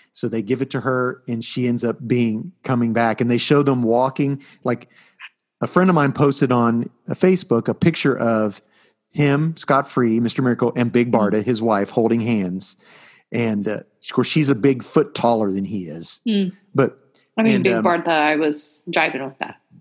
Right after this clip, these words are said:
Speaker 1: Yeah. So I wrote, I l-, I am an unapologetically Fantastic Four fanatic and love the Fantastic Four, but those two are my favorite comic book couple.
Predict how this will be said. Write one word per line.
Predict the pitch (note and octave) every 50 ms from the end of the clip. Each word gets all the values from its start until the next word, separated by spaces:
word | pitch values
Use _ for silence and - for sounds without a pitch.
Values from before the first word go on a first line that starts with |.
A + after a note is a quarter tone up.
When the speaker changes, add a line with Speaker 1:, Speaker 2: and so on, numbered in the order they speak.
| _ _ _ _ _ _ _
Speaker 1:
Yeah. | A2 G2+ - -
So | - - C#3 A#2 -
I | C#3+ D3 D3+ D#3+
wrote, | E3 D#3 D3 C#3 C3+ C3 - - - - - - - _ _ _ _ _ _ -
I | B2+
l-, | B2+ B2 B2 A#2 A#2+ B2 - - _
I | B2+ B2+ B2+ C#3 D3+
am | D#3 D#3+ D#3 D3 C#3+ C#3
an | B2+ B2 B2+
unapologetically | - - D#3+ F3 F#3+ F3+ - - E3 D#3 D3+ C#3+ C3+ C3+ B2+ A#2 B2 A#2+ A2+ A2+ - - A#2 G#2+ G#2+ G#2+ G#2 - _ _ _ _
Fantastic | - - - C3+ C3 C3 B2+ - C#3+ C3 A#2+ A#2+ - - A#2 -
Four | - - - - - - C3 B2 A#2 A2+ A2 G2+
fanatic | - - - A2 G#2 G#2+ G#2 G2+ F#2+ G2 F#2+ - - - _ -
and | B2+ A2+ A2+ A2
love | A2 A2+ A2+ A#2 A2+ A2 G#2 - -
the | A#2+ G#2
Fantastic | - A#2 A2 G#2+ A2+ A2 G#2 - - G2+ -
Four, | - A2+ A2 G#2+ A2+ A#2 - - - - - - - - - _
but | - A2+ A2 G#2+ - - - -
those | - A2+ A#2+ A#2 A#2 A#2+ A#2+ -
two | - C#3 C3 C3 C3+ - - -
are | A#2+ A#2
my | A2 G#2+ F#2+ F#2+
favorite | - - - A2 A2 G#2+ G2 A2 A2 A2 - - - _ _ _ _ _ _ _ _ _ _ _
comic | - A2 G#2+ G#2+ G#2+ G#2 -
book | A2 G#2 G#2 -
couple. | - G#2 F#2+ - - - - _